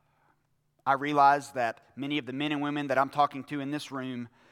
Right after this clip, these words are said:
have a healthy understanding of the church. But we also realize there are many in our church and in many other churches around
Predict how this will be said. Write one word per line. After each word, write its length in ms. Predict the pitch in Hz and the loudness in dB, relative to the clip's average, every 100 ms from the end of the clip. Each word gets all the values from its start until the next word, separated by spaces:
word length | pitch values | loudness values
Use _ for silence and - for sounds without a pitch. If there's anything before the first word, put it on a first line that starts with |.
| _ | _
have 380 | - 131 127 113 _ _ _ _ _ _ _ _ - | 0 2 2 0 _ _ _ _ _ _ _ _ -2
a 80 | 135 | 0
healthy 420 | 123 190 190 143 | 2 2 0 -6
understanding 520 | 120 113 - 110 104 | -6 -10 -10 -10 -10
of 120 | 101 | -14
the 60 | 95 | -16
church. 520 | - 98 - - - _ _ _ _ _ _ _ _ | -14 -16 -16 -18 -20 _ _ _ _ _ _ _ _
But 120 | 113 | -10
we 160 | 131 139 | -6 2
also 280 | 143 160 151 | 2 2 -2
realize 460 | 143 135 127 127 | -2 4 4 4
there 180 | 113 127 | -2 -4
are 60 | 123 | -2
many 300 | 135 156 151 | -2 -2 -2
in 100 | 131 | 0
our 140 | 139 | 0
church 460 | 175 131 104 - - | 0 -4 -6 -8 -14
and 140 | 120 120 | -10 -8
in 140 | 120 | -6
many 240 | 127 151 | -4 -4
other 180 | 151 151 | -4 -6
churches 380 | 151 147 135 127 | -6 -10 -10 -10
around 540 | 131 131 131 117 107 | -4 -2 0 -2 -6